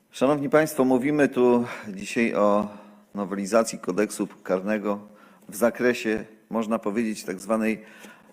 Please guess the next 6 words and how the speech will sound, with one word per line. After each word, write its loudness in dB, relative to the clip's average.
mowy 2
nienawiści, -4
ale -4
czymże 2
jest 4
ta 0